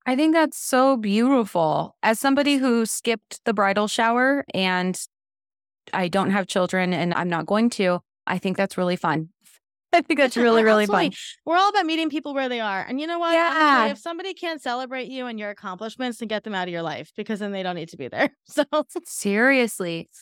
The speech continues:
Speaker 1: if anyone is a budding entrepreneur, this could be a really good opportunity for you to do a little new biz registry too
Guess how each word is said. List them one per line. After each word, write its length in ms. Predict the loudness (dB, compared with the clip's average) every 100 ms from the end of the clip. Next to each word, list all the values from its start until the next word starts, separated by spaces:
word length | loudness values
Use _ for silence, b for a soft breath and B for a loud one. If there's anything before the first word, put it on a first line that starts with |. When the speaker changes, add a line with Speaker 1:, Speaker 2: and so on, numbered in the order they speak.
| B -2
Speaker 1:
if 140 | 2
anyone 300 | 2 2 2
is 120 | 2
a 60 | 0
budding 380 | 0 0 0 2
entrepreneur, 680 | 0 0 -2 -2 0 0
this 200 | 0 -2
could 160 | -4 -2
be 120 | 0
a 60 | 2
really 220 | 2 2
good 120 | 2
opportunity 680 | 2 2 -2 0 0 0 -2
for 140 | -2
you 200 | -2 -2
to 100 | -4
do 220 | -4 -2 0
a 20 |
little 260 | 0 0
new 280 | 0 0 0
biz 340 | 0 0 0 -2
registry 540 | -4 -6 -8 -6 -6
too 460 | -2 0 0 -2